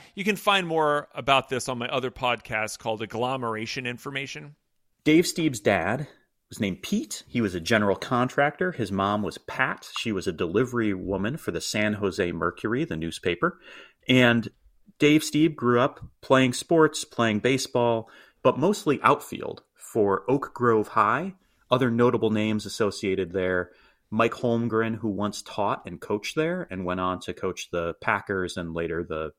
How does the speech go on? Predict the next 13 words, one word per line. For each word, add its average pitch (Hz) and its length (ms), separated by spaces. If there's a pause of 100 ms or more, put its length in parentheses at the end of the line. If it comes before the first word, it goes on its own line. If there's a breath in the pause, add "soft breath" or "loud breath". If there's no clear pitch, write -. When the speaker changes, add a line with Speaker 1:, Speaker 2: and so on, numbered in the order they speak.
(120)
Speaker 2:
Seahawks. 135 600 (300)
Producer 131 640
Fred 123 360
Reck 139 300 (120)
is 117 160
a 117 60
graduate. 120 480 (300 soft breath)
Fred 139 260
Reck 127 180
was 110 160
once 110 320 (240)
Exhibit's 107 640
roommate. 113 480